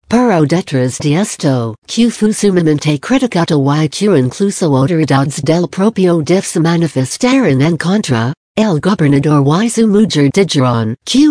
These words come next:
era una estrategia para promover que el proceso para dar hogar a un niño no sea tan complicado, y así favorecer que haya menos pequeñitos huérfanos en estas instituciones.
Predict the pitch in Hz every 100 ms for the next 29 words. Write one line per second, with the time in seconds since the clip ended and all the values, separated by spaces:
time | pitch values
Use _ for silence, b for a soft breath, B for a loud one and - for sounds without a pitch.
0 | 240 156 131 147 180 165 202 - 185 175
1 | 170 131 139 139 143 196 180 135 190 220
2 | 170 139 143 135 - 208 165 156 - 151
3 | 139 247 226 180 139 156 196 156 135 160
4 | 151 196 160 147 147 156 139 190 190 127
5 | 113 110 - _ _ _ _ - 147 175
6 | 254 262 - 139 - 180 180 185 220 220
7 | 156 127 156 143 117 113 110 _ 143 147
8 | 165 156 190 - 160 - 233 220 143 -
9 | 123 113 113 - - 269 277 160 165 139
10 | 147 175 160 156 - 170 196 - 170 180
11 | 175 147 131 123 - 165 175 190 151 147
12 | 147 160 170 196 185 165 - 143 143 180
13 | 185 - 147 160 139 147 127 135 127 113
14 | 110 95